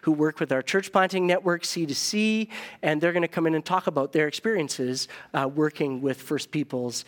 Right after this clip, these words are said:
and they're gonna do an interactive exercise for us on the Family Day long weekend that'll help us. So those are just a few examples of topics that we're going to explore, uh, as we go in together to this series.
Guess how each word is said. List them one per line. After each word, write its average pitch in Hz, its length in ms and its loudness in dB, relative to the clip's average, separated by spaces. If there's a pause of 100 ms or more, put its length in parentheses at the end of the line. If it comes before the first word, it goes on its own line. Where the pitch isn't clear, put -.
(220)
and 147 140 -2
they're 151 80 2
gonna 147 180 0
do 139 200 0
an 135 80 0
interactive 135 540 -2
exercise 135 580 -4
for 131 240 -6
us - 240 -10
on 123 180 -4
the 120 80 -6
Family 131 340 -4
Day 127 180 -4
long 120 280 -6
weekend 135 400 -4
that'll 123 160 -8
help 127 260 -8
us. 107 120 -8
So 190 260 2 (220)
those 302 160 6
are 311 80 2
just 247 180 2
a 233 60 4
few 226 200 4 (120)
examples 165 720 2 (320)
of 156 380 6
topics 165 500 0
that 165 160 2
we're 151 200 2 (100)
going 143 280 0 (240)
to 160 140 2
explore, 143 640 0 (400)
uh, 139 220 0
as 156 180 -2
we 156 60 0
go 147 200 4
in 143 140 0
together 139 420 0
to 139 160 -6
this 131 220 -4
series. 131 680 -4